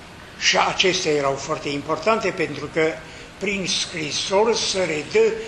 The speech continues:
sentimentul unui om, deoarece acel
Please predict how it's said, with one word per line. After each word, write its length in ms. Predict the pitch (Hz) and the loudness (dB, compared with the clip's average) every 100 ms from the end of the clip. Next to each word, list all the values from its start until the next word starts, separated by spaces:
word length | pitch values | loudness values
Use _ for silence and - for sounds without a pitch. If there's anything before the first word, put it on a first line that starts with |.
| - - | -10 -6
sentimentul 1600 | - - 196 165 151 165 147 160 269 302 226 - 165 151 147 - 185 | 0 2 2 0 -6 -8 -6 -2 2 2 2 -2 -2 -2 -2 -4 -2
unui 340 | 180 151 170 - | 0 0 -2 -2
om, 200 | 196 180 147 131 123 - - - - - - 165 | 0 0 0 -6 -10 -16 -18 -18 -18 -18 -16 0
deoarece 720 | 208 214 220 214 214 254 254 | 4 6 6 6 4 2 4
acel 500 | - 196 - 233 226 | 4 2 4 2 2